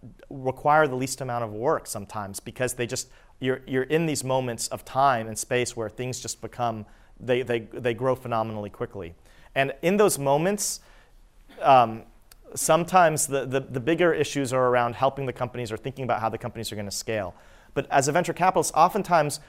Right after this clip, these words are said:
when you're needed the most is when the companies are in moments of crisis.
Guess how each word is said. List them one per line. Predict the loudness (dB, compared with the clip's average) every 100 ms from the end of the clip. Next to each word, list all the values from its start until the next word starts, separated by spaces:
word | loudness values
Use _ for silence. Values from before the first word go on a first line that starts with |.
| -8
when | -4 -2
you're |
needed | 0 4 4
the | 4
most | 4 6 6 0 -8 -14 -20 _
is | -4
when | -4 -4
the |
companies | 0 0 2 -4 -4 -4 -2
are | 4 6 4
in | 0 -4 -2
moments | -2 -2 -6
of | -8
crisis. | -6 -6 -8 -10 -12